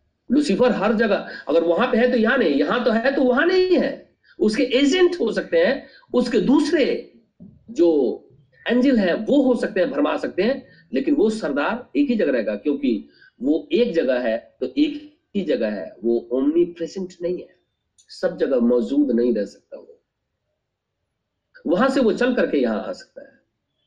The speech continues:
इसीलिए एलिया ठट्ठा करने लगा, बोलो, बोलो, बोलो, कहीं सो रहा होगा, कहीं रास्ते में होगा, कोई सफर कर रहा होगा, कहीं इधर उधर लेटा होगा, अब बहुत से काम कर रहा होगा, तुम लोग उसे बोलो,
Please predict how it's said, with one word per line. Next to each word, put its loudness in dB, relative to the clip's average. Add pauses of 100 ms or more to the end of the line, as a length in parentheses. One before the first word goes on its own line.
(260)
इसीलिए 2
एलिया 4
ठट्ठा -6
करने -2
लगा, -6
बोलो, -2
बोलो, -2 (560)
बोलो, 2
कहीं 0
सो -2
रहा 0
होगा, -2
कहीं 0
रास्ते -2
में 0
होगा, -2
कोई -2
सफर -8
कर -10
रहा -6
होगा, -6 (460)
कहीं 4
इधर 2
उधर 2
लेटा 2
होगा, -2 (200)
अब 0
बहुत 2
से 2
काम -2
कर 0
रहा 2
होगा, 0
तुम -2
लोग 0
उसे 0
बोलो, -2